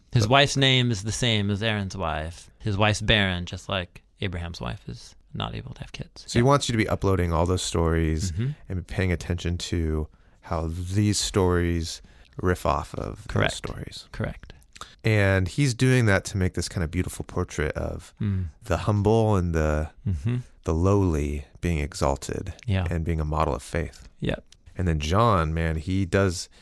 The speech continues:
Speaker 2: similar hyperlinking s-, thing
Speaker 1: Yeah.
Speaker 2: where he's just using phrases that makes you realize, like, oh, he's doing creation stuff.
Speaker 1: Mm-hmm.
Speaker 2: In the beginning, light shining in the darkness.
Speaker 1: Mm-hmm.
Speaker 2: You're like, "This is all Genesis one."
Speaker 1: Mm-hmm. Mm-hmm.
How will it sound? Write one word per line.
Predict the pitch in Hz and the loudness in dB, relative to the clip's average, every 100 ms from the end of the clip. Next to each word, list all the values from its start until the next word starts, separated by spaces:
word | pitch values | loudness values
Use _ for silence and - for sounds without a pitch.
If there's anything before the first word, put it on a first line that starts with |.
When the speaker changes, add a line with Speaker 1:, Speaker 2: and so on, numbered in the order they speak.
| - - | -18 -6
Speaker 2:
similar | - 143 143 131 110 | 0 4 4 4 6
hyperlinking | 117 - 107 98 95 82 82 | 4 4 2 2 0 -2 -2
s-, | - - | -4 -8
thing | - 90 78 73 71 82 98 | 0 2 2 -2 -6 -6 -2
Speaker 1:
Yeah. | 98 87 - - - | 0 0 -6 -16 -4
Speaker 2:
where | 90 90 | 0 0
he's | 82 | 0
just | 90 104 | -2 0
using | 110 110 110 | 0 2 0
phrases | - - 113 113 113 120 120 120 - - - - | -2 0 4 4 4 4 4 2 -2 -10 -16 -2
that | 101 98 95 | 2 4 4
makes | 98 - | 0 0
you | 95 | 0
realize, | 92 90 87 | 4 4 4
like, | 85 - | 0 2
oh, | 170 139 | 4 4
he's | 120 131 | 4 2
doing | 175 151 | 2 2
creation | - 147 131 98 | 4 2 2 -2
stuff. | - 80 67 - - 127 | 0 0 0 -6 -12 -6
Speaker 1:
Mm-hmm. | 104 143 196 | -2 0 0
Speaker 2:
In | - 151 | 2 4
the | 139 | 4
beginning, | 127 117 101 82 76 76 85 | 4 4 2 2 -2 -2 2
light | 131 127 113 | 4 4 2
shining | - 131 120 110 104 | 2 4 4 4 2
in | 101 | 2
the | 95 | 2
darkness. | 95 92 - 85 85 - 107 | 2 2 0 -2 -2 -2 -4
Speaker 1:
Mm-hmm. | 92 123 143 | -2 -4 0
Speaker 2:
You're | 101 | 0
like, | 98 | 2
"This | 107 | 2
is | 101 | 4
all | 98 | 2
Genesis | 87 85 80 - | 2 -2 -2 -6
one." | 78 76 82 | -6 -6 -6
Speaker 1:
Mm-hmm. | 104 78 151 - - - | -6 -4 -4 -6 -10 -6
Mm-hmm. | 95 101 | -4 -4